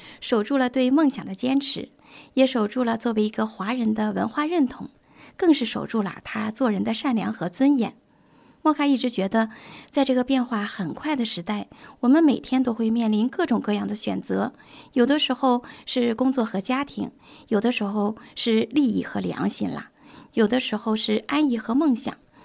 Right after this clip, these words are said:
这些呀，没有人能够替我们去做决定。但是一个人的品格，其实往往就是在这些选择里一点一点长出来的。摩卡在费翔身上受到了很多启发，我觉得他真正值得骄傲的，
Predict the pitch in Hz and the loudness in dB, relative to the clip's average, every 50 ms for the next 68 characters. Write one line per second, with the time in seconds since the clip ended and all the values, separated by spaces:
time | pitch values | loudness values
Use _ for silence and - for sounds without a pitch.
0 | - - - - _ - - 285 262 - - 226 226 214 185 - - - - - | -20 -20 -20 -20 _ -2 -2 -2 0 0 0 0 0 0 -2 -6 -10 -16 -20 -20
1 | - - - _ - 269 339 370 311 254 226 233 220 202 214 214 220 214 208 208 | -20 -20 -6 _ 2 4 4 4 4 4 4 4 2 0 0 0 0 0 0 -2
2 | - - 254 220 180 - - 196 - - 233 226 247 220 220 - 110 - - - | -2 -2 -4 -4 -2 -4 -6 -6 -6 -6 -4 -2 -2 -2 -2 -4 -8 -8 -2 -2
3 | 240 226 233 - _ _ _ _ _ _ - - - _ 330 320 302 - 311 302 | -2 -2 -2 -6 _ _ _ _ _ _ -20 -20 -8 _ 0 0 2 2 0 0
4 | 294 294 - - - - _ - 247 277 330 320 285 262 269 302 302 - - - | -2 -2 -8 -18 -20 -18 _ 0 2 2 4 4 4 2 2 0 -2 -4 -4 -4
5 | 196 180 175 - 185 180 185 202 226 262 - - - _ _ _ - - 320 302 | -4 -4 -4 -6 -4 -4 -4 -4 -4 -8 -10 -18 -20 _ _ _ -4 -2 -2 0
6 | - 311 277 226 208 240 269 247 226 233 - 320 294 - 254 240 240 220 220 226 | 0 -2 -2 -2 -2 -2 0 0 -2 -2 -2 -4 -4 -4 -4 -4 -4 -4 -2 -2
7 | 220 220 254 254 - - 180 160 - - 185 226 247 233 190 - - - - - | -2 -2 -4 -4 -4 -6 -6 -6 -6 -4 -4 -2 -2 -2 -2 -4 -10 -20 -4 0
8 | 320 320 - 247 226 226 262 262 - 226 233 269 - - - - - - - 254 | 2 2 4 4 2 2 2 2 2 2 2 0 -2 -4 -8 -10 -12 -6 -2 -2
9 | - - - - - - - _ _ _ _ _ _ _ - - - - - 269 | -2 -2 -4 -8 -10 -10 -10 _ _ _ _ _ _ _ -20 -20 -20 -2 2 2
10 | 311 311 285 277 247 226 226 220 220 233 220 214 208 202 - 226 226 233 - 214 | 2 2 0 -4 -4 -2 -4 -2 0 -2 -2 -2 -4 -2 -2 -2 -2 -2 -2 -2
11 | 214 220 - 262 233 220 208 - - 220 - 220 - 214 262 262 - - - - | -2 -2 -4 -4 -4 -4 -6 -6 -8 -8 -8 -6 -4 -4 -4 -4 -6 -10 -8 -8
12 | - 208 226 - - - - - - - - - - _ - 220 226 233 269 285 | -8 -8 -8 -10 -14 -20 -20 -20 -20 -20 -20 -20 -12 _ -4 -2 0 0 0 -2
13 | 277 285 285 285 - 330 330 - 339 320 285 - 233 220 226 220 220 - 262 262 | -2 -4 -4 -4 -2 -4 -2 0 0 0 2 2 0 0 0 -2 -2 -2 -2 0
14 | 277 269 247 240 233 202 220 226 | 0 0 -2 -2 -2 -2 -4 -4